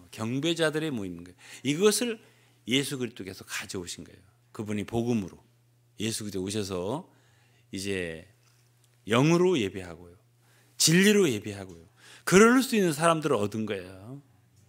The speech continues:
예? 이게 요한복음 사 장 이야기고, 어? 그거를 알기까지 저더러 너무 나무라지는 마세요. "목사님, 왜 이렇게 늦게 하셨어요?"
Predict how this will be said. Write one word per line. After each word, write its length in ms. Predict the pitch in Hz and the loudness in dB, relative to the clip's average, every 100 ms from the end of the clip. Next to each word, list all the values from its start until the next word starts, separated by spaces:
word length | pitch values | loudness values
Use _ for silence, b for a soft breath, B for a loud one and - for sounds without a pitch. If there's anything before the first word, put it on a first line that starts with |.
| _ | _
예? 160 | 117 151 | -8 -6
이게 220 | 127 147 147 | -2 4 6
요한복음 360 | 135 135 127 | 6 4 -2
사 140 | 131 151 | -2 -2
장 140 | 190 | -2
이야기고, 760 | 175 95 107 113 90 101 131 139 _ _ - | -2 -2 -4 -8 -14 -16 -18 -20 _ _ -10
어? 320 | 127 190 _ _ _ _ _ _ _ _ _ _ _ _ _ _ _ _ _ _ _ _ B B B B B B | -8 -8 _ _ _ _ _ _ _ _ _ _ _ _ _ _ _ _ _ _ _ _ B B B B B B
그거를 380 | - 180 262 269 | 2 6 8 8
알기까지 1000 | - 135 135 170 175 135 123 135 117 110 _ _ _ _ _ _ _ | 4 0 -2 0 2 2 0 -8 -8 -16 _ _ _ _ _ _ _
저더러 360 | 120 120 123 | -12 -6 -6
너무 300 | 110 107 135 | -4 -4 -4
나무라지는 560 | 139 92 104 127 139 156 | -4 -8 -6 -6 -6 -10
마세요. 300 | 123 - - _ _ - | -12 -14 -20 _ _ -16
"목사님, 380 | 107 139 131 | -8 -6 -4
왜 60 | 139 | -6
이렇게 220 | 165 196 | -4 -6
늦게 300 | 151 147 208 | -8 -8 -8
하셨어요?" 460 | 165 - - - | -8 -10 -14 -20